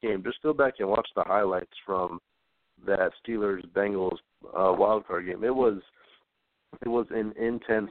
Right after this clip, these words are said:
game, and we hope this game is much cleaner, comes out healthier, and we hope it doesn't come down to the wire like it did last time. But I'm with you guys,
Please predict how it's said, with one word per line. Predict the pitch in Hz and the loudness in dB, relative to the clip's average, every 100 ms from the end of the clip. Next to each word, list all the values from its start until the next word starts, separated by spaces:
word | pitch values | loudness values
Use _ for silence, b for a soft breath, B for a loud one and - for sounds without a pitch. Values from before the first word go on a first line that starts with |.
| - | -2
game, | 104 104 98 | 0 0 0
and | 98 | 0
we | 92 | 2
hope | 90 113 - | 4 2 2
this | 110 - | -6 -2
game | 110 104 | -2 0
is | 92 - | -2 0
much | 92 - - | 0 0 0
cleaner, | 139 139 131 131 - B B | 2 4 4 2 0 B B
comes | 104 98 | -4 2
out | 90 82 | 2 4
healthier, | 131 120 - 117 107 107 - b b _ - | 4 2 0 0 2 2 0 b b _ -8
and | 101 101 98 | -2 -2 -2
we | 95 98 | -2 -2
hope | 98 98 - - | -2 -2 -4 -8
it | 110 95 | -8 -2
doesn't | 107 101 101 104 | 2 2 0 -4
come | 95 | -2
down | 98 92 | 0 -2
to | 85 | -2
the | 92 | 0
wire | 90 90 87 87 | 4 4 4 2
like | 90 - | 0 -2
it | 85 | -6
did | 85 85 | -6 -6
last | 85 82 - | -4 -4 -4
time. | 76 80 - B B B | -6 -6 -12 B B B
But | 101 110 | 2 4
I'm | 135 | 2
with | 131 | -2
you | 127 120 | -6 -2
guys, | 120 120 | 0 0